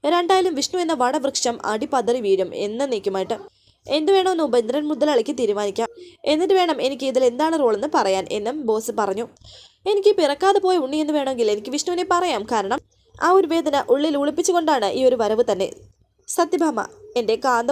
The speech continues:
പോലെ ആകർഷിച്ചവളാണ്, അവളുടെ കുലം മുടിക്കാതെ എനിക്ക് പോകാൻ കഴിയുമോ? അതൊരു പുതിയ അറിവാണ്, എങ്കിലും ഞാൻ പറയാം, എന്തിനും ഞങ്ങൾ തയ്യാറാണെന്ന് ബോസ്. പണമൊഴുക്കാൻ ഉപേന്ദ്രൻ മുതലാളി തയ്യാറാണെങ്കിൽ മുതലാളിയുടെ മനസ്സിലെ എല്ലാ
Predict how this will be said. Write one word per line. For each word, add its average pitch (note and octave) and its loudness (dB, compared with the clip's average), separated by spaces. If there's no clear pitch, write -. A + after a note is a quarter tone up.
പോലെ C#4+ 2
ആകർഷിച്ചവളാണ്, D4 0
അവളുടെ A3+ 0
കുലം C#4 2
മുടിക്കാതെ C#4 -2
എനിക്ക് D#4 -4
പോകാൻ C4+ 2
കഴിയുമോ? C#4 0
അതൊരു G4 4
പുതിയ C4 0
അറിവാണ്, A3+ 0
എങ്കിലും B3 0
ഞാൻ D4+ -2
പറയാം, B3 -2
എന്തിനും G#3 -2
ഞങ്ങൾ D4+ 0
തയ്യാറാണെന്ന് D4 0
ബോസ്. F#3 -2
പണമൊഴുക്കാൻ F4+ 2
ഉപേന്ദ്രൻ C#4+ -2
മുതലാളി C#4 0
തയ്യാറാണെങ്കിൽ A#3+ 0
മുതലാളിയുടെ D#4+ 0
മനസ്സിലെ D#4+ -2
എല്ലാ F4 0